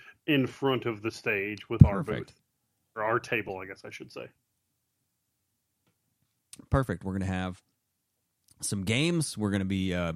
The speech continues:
Speaker 2: making some live videos. I'm gonna be bringing, uh, the, all the stuff, so we're gonna record something. I don't know what we're gonna do. It's gonna be crazy. We're gonna be doing all kinds of crazy stuff. Someone's gonna eat a glass tube.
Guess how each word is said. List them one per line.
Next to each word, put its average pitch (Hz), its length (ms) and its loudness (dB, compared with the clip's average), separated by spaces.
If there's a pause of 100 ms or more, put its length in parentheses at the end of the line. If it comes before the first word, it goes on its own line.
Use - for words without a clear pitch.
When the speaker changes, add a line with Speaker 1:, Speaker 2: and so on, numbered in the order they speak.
(160)
Speaker 2:
making 90 260 0
some 82 160 -4
live 104 240 6
videos. 101 420 4
I'm 92 80 0
gonna 90 100 0
be 85 100 -2
bringing, 90 540 4 (680)
uh, 82 420 4
the, 78 500 0
all 82 200 0
the 82 100 0
stuff, - 400 4
so - 160 0
we're 85 140 4
gonna 82 180 0
record 113 460 4
something. 113 540 4 (920)
I 98 80 2
don't 107 120 4
know 107 60 6
what 123 120 8
we're 117 100 4
gonna 92 160 2
do. 80 140 -2
It's 92 120 -6
gonna 113 160 2
be 110 120 2
crazy. 113 480 4 (180)
We're 107 140 6
gonna 107 140 6
be 107 80 6
doing 110 220 6
all 113 100 6
kinds 135 260 4
of 104 60 -2
crazy 90 320 4
stuff. 78 340 0
Someone's 131 340 4
gonna 104 180 2
eat 110 160 4
a 110 40 4
glass 113 420 4
tube. 76 440 2